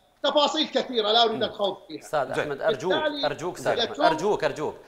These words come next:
Speaker 3: الشعب
Speaker 1: تحجيم
Speaker 3: العراقي ينتظر من
Speaker 1: هؤلاء
Speaker 3: أحمد ملا
Speaker 2: آه.
Speaker 3: طلال وبرنامجه،
Speaker 2: دكتور يحيى، تفضل.
Speaker 3: ينتظر
Speaker 1: هؤلاء
Speaker 3: حقائق،
Speaker 1: لأسباب
Speaker 3: ينتظر
Speaker 1: تتعلق
Speaker 3: كلام
Speaker 1: بهذه
Speaker 3: يدعم
Speaker 1: الصراعات.
Speaker 3: الدولة،
Speaker 2: آه.
Speaker 3: يدعم منطق
Speaker 1: الخاصة.
Speaker 3: الدولة.
Speaker 2: أستاذ
Speaker 3: حقيقة
Speaker 2: يوسف،
Speaker 3: هذا
Speaker 2: أستاذ يوسف.
Speaker 3: الكلام
Speaker 2: لا تسمح لي دكتور يحيى، أستاذ يوسف، صدقني، هسه ما أعرف إيش قد يشوفون الحلقة.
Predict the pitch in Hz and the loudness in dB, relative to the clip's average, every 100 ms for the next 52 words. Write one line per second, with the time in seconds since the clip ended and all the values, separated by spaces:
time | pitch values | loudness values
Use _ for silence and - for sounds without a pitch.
0 | - - - 202 160 180 175 180 311 226 | -20 -12 0 2 4 2 4 6 6 4
1 | 175 220 202 175 151 - 202 185 135 175 | 0 4 6 6 4 4 4 2 0 4
2 | - 165 175 180 175 160 160 151 170 190 | 6 6 6 8 6 6 4 4 4 4
3 | 185 185 185 185 - - - 208 190 196 | 6 8 10 8 6 -2 2 8 8 8
4 | 196 190 226 226 185 185 196 139 113 - | 6 8 6 6 6 12 12 12 6 0
5 | 254 - - 165 208 208 196 190 185 185 | -2 -4 0 6 8 8 6 6 4 6
6 | 196 202 202 240 190 202 185 196 - 208 | 8 8 6 4 4 4 4 0 6 6
7 | 202 - 104 - 151 147 139 160 208 202 | 8 4 0 -4 0 4 6 8 8 8
8 | 202 214 - 262 214 185 139 104 156 139 | 6 4 4 6 8 8 4 2 4 4
9 | 180 180 233 190 170 214 226 214 170 196 | 6 4 4 6 10 12 12 10 8 8
10 | 208 208 220 196 156 175 147 123 - 113 | 10 10 10 8 4 2 2 -4 -4 -4
11 | 95 - 127 98 85 - _ _ _ _ | -6 -8 -10 -8 -10 -18 _ _ _ _
12 | _ _ - 85 101 69 65 _ _ _ | _ _ -10 -8 -10 -12 -18 _ _ _
13 | - - 131 78 82 - 82 80 - 80 | -16 -6 -2 -2 -4 -12 -14 -14 -14 -16
14 | - - - | -12 -14 -14